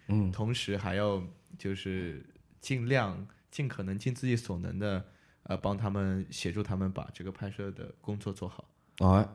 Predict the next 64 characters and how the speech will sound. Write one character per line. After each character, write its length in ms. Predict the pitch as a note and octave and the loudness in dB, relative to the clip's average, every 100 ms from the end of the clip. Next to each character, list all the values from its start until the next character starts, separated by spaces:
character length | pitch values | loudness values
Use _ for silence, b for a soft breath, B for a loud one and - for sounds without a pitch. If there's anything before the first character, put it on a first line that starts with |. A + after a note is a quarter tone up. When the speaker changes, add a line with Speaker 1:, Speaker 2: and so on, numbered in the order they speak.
| - - _ _ - | -10 -20 _ _ -4
Speaker 1:
知 160 | - | 8
道 220 | C#3+ B2 G2 | 12 12 12
自 140 | A2 | 4
己 120 | E2+ | 0
想 320 | D#2+ - E2+ | 0 2 0
干， 140 | E2 B2 - | 4 4 6
呃， 100 | G#2 | 10
要 200 | E3+ C#3 | 10 10
干 200 | G#2 E2+ | 8 4
嘛， 240 | D2+ C#3 - | 2 -6 -4
Speaker 2:
对。 160 | - | -4
Speaker 1:
这 160 | - A2 | 4 6
个 60 | |
是 120 | F#2+ F2 | 6 4
重 220 | F2+ D#2+ | 0 -2
点。 160 | - - _ _ | -4 -10 _ _
Speaker 2:
而 160 | - B2 G#2 | 0 6 8
且 540 | A#2 A2+ A2 G#2 G2+ F#2+ - | 8 6 4 2 -2 -6 -10
学-， 140 | - | -2
Speaker 1:
嗯。 200 | G#2 G2+ A#2 | -2 -2 -6
Speaker 2:
查 220 | - C3+ | 0 2
普 60 | D3 | 4
曼 200 | C#3+ C3 | 4 4
的 80 | G#2+ | 2
学 160 | G2+ | 0
生 160 | G2 A#2+ | 0 -2
组 300 | A2+ E2+ - - - | -2 -8 -10 -18 -18
职 200 | - - | -8 -2
位 160 | G#2+ A#2+ | 2 2
分 160 | A2+ A#2 | 2 2
得 60 | |
也 60 | A2 | 2
比 120 | - | 0
较 160 | F#2+ F#2+ | -4 -4
细。 340 | - G#2+ - _ _ | -4 -8 -10 _ _
Speaker 1:
嗯。 260 | A2 A#2 A#2 G2+ | 2 2 0 -6
Speaker 2:
嗯， 220 | G#2 F#2+ | -4 -2
就 160 | G#2+ | 0
是 160 | G#2 G2+ | 0 2
一 120 | F#2+ | 2
个 100 | A#2 | 2
组 220 | B2 F#2+ | 0 -2
的 100 | E2 | -4
话， 240 | E2 G2 F#2+ | -2 2 2
人 160 | F#2 | 2
数 160 | F#2+ A2 | 0 0
也 40 | |
比 120 | G2 - | -2 -4
较 140 | D2+ | -6
多。 340 | - F#2+ F#2+ A2+ - | -4 -4 -4 -8 -4
Speaker 1:
嗯。 260 | G2 F2 E2+ | -2 -2 -2
Speaker 2:
呃， 200 | F#2+ F#2 | -2 -2
是 280 | - G2+ G2 | -4 -6 -4
大 180 | G#2 G2+ | -4 -2
概 180 | G2+ | -2
是 260 | G2 - G#2 | -4 -4 -4
有 140 | F2+ D2 | -4 -6
个 380 | - F#2 E2+ - - - | -4 -4 -4 -8 -16 -20
四 300 | - - C3 | -16 -6 -2
十 180 | A#2 - | -2 -2
人 160 | F2+ G#2 | -4 -4
左 220 | - - | -8 -6
右 200 | F#2 E2 | -4 -6
的， 100 | D#2+ | -8